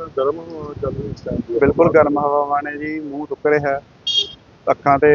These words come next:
Speaker 2: ਇਫੈਕਟ ਹੋ ਰਿਹਾ, ਅੱਖਾਂ ਨਹੀਂ ਖੁੱਲ੍ਹਦੀਆਂ, ਇੰਨੀ ਤੇਜ਼ ਧੁੱਪ ਹੈ ਜੀ, ਤਾਂ ਹੀ ਤਾਂ ਲੋਕ ਘਰੋਂ ਨਹੀਂ ਨਿਕਲਦੇ ਹੈਗੇ।
Speaker 1: ਬਾਜ਼ਾਰ 'ਚ ਵੀ ਚਹਿਲ ਪਹਿਲ ਘੱਟ ਗਈ ਗਰਮੀ ਕਰਕੇ।
Speaker 2: ਬਾਜ਼ਾਰ 'ਚ ਜੀ ਸ਼ਾਮ ਨੂੰ ਵੀ ਚਹਿਲ ਪਹਿਲ ਨਹੀਂ ਹੁੰਦੀ ਜੀ, ਸੂਰਜ ਛਿਪਣ ਤੋਂ ਬਾਅਦ।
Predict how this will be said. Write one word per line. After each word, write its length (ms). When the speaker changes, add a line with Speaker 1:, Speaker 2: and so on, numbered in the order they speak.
Speaker 2:
ਇਫੈਕਟ 560
ਹੋ 180
ਰਿਹਾ, 340
ਅੱਖਾਂ 340
ਨਹੀਂ 120
ਖੁੱਲ੍ਹਦੀਆਂ, 320
ਇੰਨੀ 160
ਤੇਜ਼ 280
ਧੁੱਪ 220
ਹੈ 100
ਜੀ, 120
ਤਾਂ 160
ਹੀ 100
ਤਾਂ 140
ਲੋਕ 260
ਘਰੋਂ 140
ਨਹੀਂ 120
ਨਿਕਲਦੇ 360
ਹੈਗੇ। 200
Speaker 1:
ਬਾਜ਼ਾਰ 460
'ਚ 40
ਵੀ 220
ਚਹਿਲ 280
ਪਹਿਲ 220
ਘੱਟ 120
ਗਈ 140
ਗਰਮੀ 240
ਕਰਕੇ। 400
Speaker 2:
ਬਾਜ਼ਾਰ 320
'ਚ 180
ਜੀ 140
ਸ਼ਾਮ 280
ਨੂੰ 100
ਵੀ 100
ਚਹਿਲ 240
ਪਹਿਲ 280
ਨਹੀਂ 120
ਹੁੰਦੀ 220
ਜੀ, 100
ਸੂਰਜ 320
ਛਿਪਣ 240
ਤੋਂ 120
ਬਾਅਦ। 240